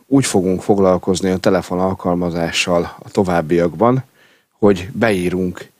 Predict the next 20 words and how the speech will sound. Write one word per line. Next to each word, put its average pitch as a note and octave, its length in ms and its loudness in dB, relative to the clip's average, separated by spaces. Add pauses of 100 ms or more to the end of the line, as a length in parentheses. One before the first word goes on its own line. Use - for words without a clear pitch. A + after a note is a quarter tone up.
(320)
egy F2 480 -2
nevet, F#2+ 560 0 (420)
megtanulunk F2+ 720 -2
ma F2 280 0 (480)
az F2+ 120 -4
iPhone F2 500 0
képernyő F2+ 560 0
billentyűzetén E2+ 1080 -2 (320)
írni. G2+ 540 2 (1400)
Nem G#2+ 240 0
lesz D#2+ 220 0
egyszerű, C#3 480 2 (160)
de F#2+ 380 0
gyakorlással F2+ 720 2
azért E2+ 320 0
megoldható. A#2 800 0 (1160)
Ma B2+ 240 4
arról A2 280 4
lesz F#2 180 2
szó, D#3 340 2